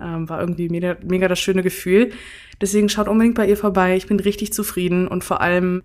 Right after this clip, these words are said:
danke, danke, danke, dass du auch meinen siebzehnten Extrawunsch noch wahrgenommen hast und dir nicht nach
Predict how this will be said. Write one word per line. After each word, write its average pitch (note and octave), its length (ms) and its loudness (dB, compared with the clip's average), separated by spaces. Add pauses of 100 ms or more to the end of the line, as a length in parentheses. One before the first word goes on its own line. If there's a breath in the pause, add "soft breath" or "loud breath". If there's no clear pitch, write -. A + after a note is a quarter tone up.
danke, A3 300 2
danke, G3+ 280 4
danke, F3+ 500 0
dass F#3 260 -6
du G3 100 -4
auch F#2+ 240 -4
meinen F#3 240 0
siebzehnten F3 560 -4
Extrawunsch E3 640 -8
noch - 480 -8
wahrgenommen F3 720 0
hast F3 340 -4
und E3 480 -4
dir F#3 80 2
nicht F3+ 200 -2
nach E3 280 -2